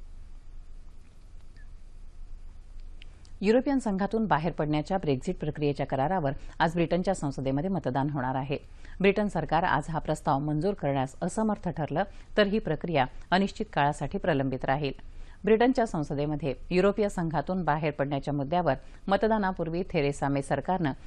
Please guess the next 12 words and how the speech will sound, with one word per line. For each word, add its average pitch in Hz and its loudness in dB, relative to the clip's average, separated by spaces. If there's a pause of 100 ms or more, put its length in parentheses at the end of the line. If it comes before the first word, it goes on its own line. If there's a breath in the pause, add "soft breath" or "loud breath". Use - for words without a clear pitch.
(120 soft breath)
सर्व 208 6
कायदेशीर 175 4
बाबींमध्ये 156 4 (240 soft breath)
आवश्यक 190 6
ते 170 4
बदल 143 4
करण्यास 156 0
सहमती 196 4
दर्शवली 143 2
आहे. 143 0 (840)
या 220 10
घडामोडींबद्दल 160 4